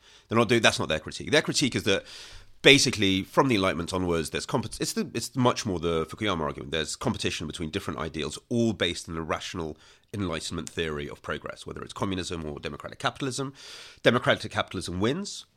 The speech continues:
but then its sense of the future and its sense of purpose sort of falls apart with the financial crash, with many, many, many reasons. There's not one reason. And then we're left in this kind of wasteland where there are no universal ideas of the future anymore. And when they disappear,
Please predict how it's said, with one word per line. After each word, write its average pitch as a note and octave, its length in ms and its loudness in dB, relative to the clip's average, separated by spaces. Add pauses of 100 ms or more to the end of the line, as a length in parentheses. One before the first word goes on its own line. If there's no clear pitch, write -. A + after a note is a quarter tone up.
(220)
but G#2 160 2
then F#2+ 380 4 (440)
its A#2 220 -4
sense F#2 380 -2
of C#2 60 -10
the E2 60 -8
future - 380 -10
and D#2 280 -8
its - 180 -6
sense E2+ 200 -4
of - 100 -14
purpose - 640 -10 (320)
sort - 180 -10
of - 40 -18
falls D#2+ 240 -8
apart D#2 400 -10
with - 160 -16
the C#2+ 60 -18
financial - 400 -18
crash, C3 640 2
with D2 380 -12 (220)
many, D#3 340 4
many, A#2+ 180 4
many F#2 180 -2
reasons. C#2+ 280 -8
There's F#2 140 -6
not A2 140 -4
one E2+ 160 -4
reason. - 280 -14 (380)
And A2+ 140 4
then B2 120 10
we're A#2 80 10
left A2+ 240 4
in G2 40 -2
this F2 60 -4
kind F2 140 -4
of E2+ 60 -2
wasteland - 440 -6
where F2 100 -6
there F2 160 0
are F#2+ 140 6
no F#2 160 2
universal E2 640 -4
ideas - 300 -10
of - 60 -14
the C#2 60 -20
future - 340 -16
anymore. B1 260 -20 (340)
And E2 160 -10
when F2 200 -2
they C#3+ 180 4
disappear, E2 520 -6